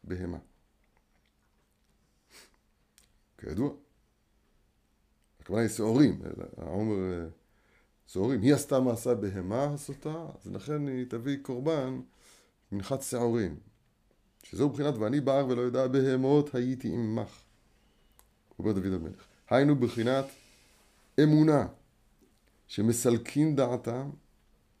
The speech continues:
כמו שהגמרא אומרת, אלו בני אדם שה-, שהערומים,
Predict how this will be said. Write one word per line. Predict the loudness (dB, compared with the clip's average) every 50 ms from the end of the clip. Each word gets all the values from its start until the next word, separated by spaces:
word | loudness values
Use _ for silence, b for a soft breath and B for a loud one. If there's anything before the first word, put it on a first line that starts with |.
| _ _ _
כמו | -10 -8
שהגמרא | -8 -6 -4 0 2 2
אומרת, | 2 2 2 0 0 0 -2
אלו | -2 0
בני | 0 0 0
אדם | 2 2 2 0 0
שה-, | -2 -6 -6 -8 -8 -10 -12
שהערומים, | -10 -8 -8 -6 -4 -2 0 0 0 2 4 4 6 6 6 4 2 2